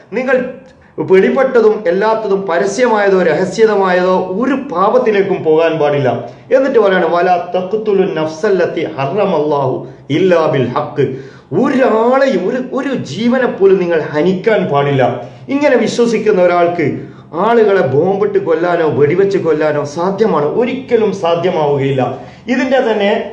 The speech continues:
മറ്റൊരു സൂറത്ത്, മറ്റൊരു അധ്യായമായി ഇരുപത്തി അഞ്ചാം അധ്യായത്തിലെ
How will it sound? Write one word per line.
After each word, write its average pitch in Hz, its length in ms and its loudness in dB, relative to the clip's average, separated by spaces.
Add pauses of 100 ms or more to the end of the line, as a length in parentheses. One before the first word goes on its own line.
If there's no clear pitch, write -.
(160)
മറ്റൊരു 214 400 -2
സൂറത്ത്, 202 480 0
മറ്റൊരു 214 300 0
അധ്യായമായി 190 560 2
ഇരുപത്തി 240 600 -2
അഞ്ചാം 190 500 0
അധ്യായത്തിലെ 156 880 2